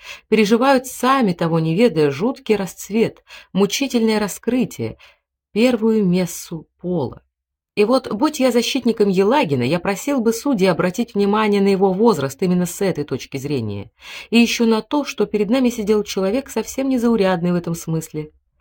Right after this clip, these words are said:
«Молодой гусар, ошалелый прожигатель жизни», говорил прокурор, повторяя общее мнение,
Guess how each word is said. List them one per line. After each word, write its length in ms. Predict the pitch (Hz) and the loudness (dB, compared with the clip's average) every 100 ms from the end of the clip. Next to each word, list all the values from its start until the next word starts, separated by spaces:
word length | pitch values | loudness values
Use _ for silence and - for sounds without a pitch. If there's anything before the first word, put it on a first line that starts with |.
| _ - _ _ - | _ -20 _ _ -4
«Молодой 360 | 170 208 302 | 0 2 2
гусар, 580 | 240 247 - 262 202 - | 0 -2 -2 0 0 0
ошалелый 560 | 156 - 180 214 247 226 | -6 -2 0 2 4 2
прожигатель 640 | 208 190 185 214 190 175 | 2 0 0 0 0 -2
жизни», 460 | 156 247 185 123 120 | 0 0 0 -2 0
говорил 320 | 143 147 143 | 0 0 -2
прокурор, 520 | 143 - 139 220 196 | -6 -2 0 2 0
повторяя 460 | - 147 156 165 165 | -4 -6 -2 0 0
общее 400 | 170 170 - 170 | -2 -4 -2 0
мнение, 500 | 175 175 113 107 | 2 0 -2 -4